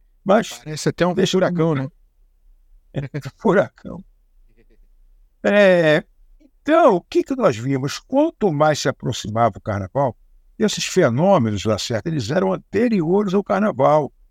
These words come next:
Speaker 1: Cinco semanas antes do carnaval, você tinha esses fenômenos. Então, quanto mais se aproximava o carnaval, as batalhas eram anunciadas nos jornais, com grande destaque para as, essas que nós citamos, né?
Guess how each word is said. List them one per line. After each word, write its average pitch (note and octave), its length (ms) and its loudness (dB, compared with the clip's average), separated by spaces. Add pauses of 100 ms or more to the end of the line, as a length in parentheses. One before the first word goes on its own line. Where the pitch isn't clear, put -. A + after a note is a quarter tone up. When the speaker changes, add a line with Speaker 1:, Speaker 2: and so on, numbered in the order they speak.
(460)
Speaker 1:
Cinco - 580 -4
semanas F#3 640 2
antes D3+ 240 0
do F3+ 60 -10
carnaval, B2 460 0
você - 120 -10
tinha F3 340 -4
esses G3 220 -10
fenômenos. A2 680 -8 (880)
Então, A#3 440 2
quanto D4+ 360 4
mais E3+ 200 2
se - 80 -4
aproximava A#2 580 -6
o G#2 40 -14
carnaval, A2 720 -2 (280)
as B2+ 160 -2
batalhas D3+ 720 0
eram D#3+ 160 -2
anunciadas D#3 560 -2
nos D3 100 -14
jornais, D3 600 -2 (560)
com F3 160 2
grande F3+ 520 2
destaque E3 680 -2
para F3 400 0
as, - 240 -12 (1160)
essas D#3+ 460 0
que - 80 -12
nós C#3+ 200 0
citamos, F#2+ 480 -12
né? B2 180 -2